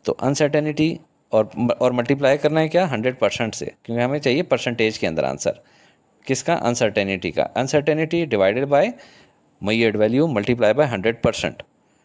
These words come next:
ठीक है। हंड्रेड परसेंट का मतलब हुआ हंड्रेड डिवाइडेड बाय हंड्रेड।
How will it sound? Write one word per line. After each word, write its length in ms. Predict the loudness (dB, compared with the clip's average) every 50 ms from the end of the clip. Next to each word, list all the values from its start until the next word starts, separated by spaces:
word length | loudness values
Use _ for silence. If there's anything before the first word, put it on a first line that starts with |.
| _ _ _ _ _ _ -6
ठीक 240 | -6 -4 0 0
है। 100 | 0 0 0 -4
हंड्रेड 300 | -6 -2 0 0 0 2
परसेंट 300 | 2 0 2 2 2 2
का 80 | 2 2
मतलब 220 | 4 2 2 2
हुआ 180 | 4 4 2 2
हंड्रेड 300 | 2 0 0 0 2 4
डिवाइडेड 300 | 4 4 4 4 2 2
बाय 140 | 2 0 0
हंड्रेड। 340 | 0 -4 0 0 0 -2